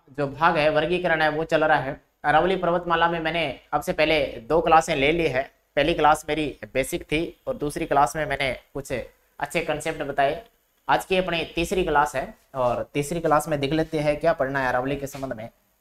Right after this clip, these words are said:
ये लो, ये अरावली पर्वतमाला है और अरावली पर्वतमाला की प्रमुख चोटियां पढ़नी है। कौन सी चोटियां? प्रमुख चोटियां, सारी चोटियां नहीं,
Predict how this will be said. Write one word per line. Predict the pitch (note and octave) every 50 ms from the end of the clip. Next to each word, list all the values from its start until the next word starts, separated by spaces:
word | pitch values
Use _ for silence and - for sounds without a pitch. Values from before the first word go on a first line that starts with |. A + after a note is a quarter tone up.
| _ _ _ _ _ _ _ _ _ _ B2+
ये | B2+ A2+
लो, | F#2+ F2 - _ _ _ _ _ _ _ _ _ _ _ _ _ _ -
ये | D3 C#3+ C3
अरावली | - - - B2+ C#3+ D#3 E3 E3+ F3+
पर्वतमाला | F3 E3 D#3+ D#3+ D#3+ E3 E3 E3 E3+ E3
है | D#3 - E3 - - _ _ _ _ _ _ _ _ -
और | A#2 A#2 - - - -
अरावली | C3 C#3 D3 D#3+ E3 E3+
पर्वतमाला | E3 D#3+ D3+ D#3 E3+ E3+ D#3+ D3+ D3+ D#3 D#3+
की | D#3 E3 D#3+ D3+
प्रमुख | - - C#3 D3 E3 D#3+ - D3
चोटियां | A#2+ A2 - - D#3 D#3 D#3 F3+ E3+ D#3+ -
पढ़नी | - C#3 C#3 C#3 C#3
है। | B2+ A2 G#2+
कौन | - - E3 F3
सी | F3 F3+ E3+
चोटियां? | F3 E3 D#3 - E3 D#3 D3+ C#3+ D3
प्रमुख | - _ - D3+ D3+ E3 E3+ E3 -
चोटियां, | - B2+ A2 - A2+ A2 G#2+ A2
सारी | - - D#3 F3 G#3
चोटियां | G#3 G#3+ G#3 G#3 G#3 G#3 G#3 G3+
नहीं, | G3+ - -